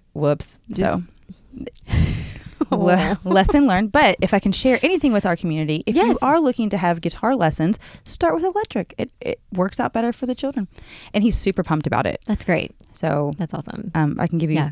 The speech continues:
Speaker 1: I can give you the info if you do wanna start a guitar. I got the links.
Speaker 2: Perfect. <laughs>
Speaker 1: Whoops.
Speaker 2: Oopsies.
Speaker 1: Well, we got a lot of stuff to talk about today.
Speaker 2: We do.
Speaker 1: A little
Speaker 2: We
Speaker 1: heavy.
Speaker 2: do. It is, yeah. This social catch-up is, uh,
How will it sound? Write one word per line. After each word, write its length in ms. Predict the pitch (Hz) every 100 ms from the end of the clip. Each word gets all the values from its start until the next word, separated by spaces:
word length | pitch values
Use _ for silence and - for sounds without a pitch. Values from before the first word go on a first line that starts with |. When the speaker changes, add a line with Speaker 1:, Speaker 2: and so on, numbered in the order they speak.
| -
Speaker 1:
I 80 | 180
can 100 | 185
give 120 | 185
you 40 | 160
the 60 |
info 260 | 156 - 139
if 100 | 139
you 140 | 156
do 180 | 147 160
wanna 220 | 147 143 139
start 280 | - 143 135
a 40 |
guitar. 280 | 135 160 135
I 40 |
got 160 | 135 135
the 60 |
links. 320 | 131 - - - -
Speaker 2:
Perfect. 440 | 156 - - - - - -
<laughs> 540 | - - - - - 330 185 - 415 - 359
Speaker 1:
Whoops. 500 | 285 370 415 427 - - - - - -
Speaker 2:
Oopsies. 640 | 302 - 220 220 226 233
Speaker 1:
Well, 100 | 269
we 60 | 339
got 100 | 320
a 20 |
lot 100 | 302
of 60 |
stuff 120 | 285 254
to 60 |
talk 160 | - 247
about 160 | 214 160
today. 240 | 143 143 -
Speaker 2:
We 160 | 202 202
do. 480 | 196 285 180 - 165 -
Speaker 1:
A 0 |
little 140 | - 196
Speaker 2:
We 60 |
Speaker 1:
heavy. 220 | 226 185 214
Speaker 2:
do. 60 |
It 140 | 233 196
is, 220 | 240 147
yeah. 300 | 165 151 147 160
This 160 | 202 -
social 240 | 233 220
catch-up 440 | - 185 180 160 151
is, 280 | 147 139
uh, 340 | 151 139 -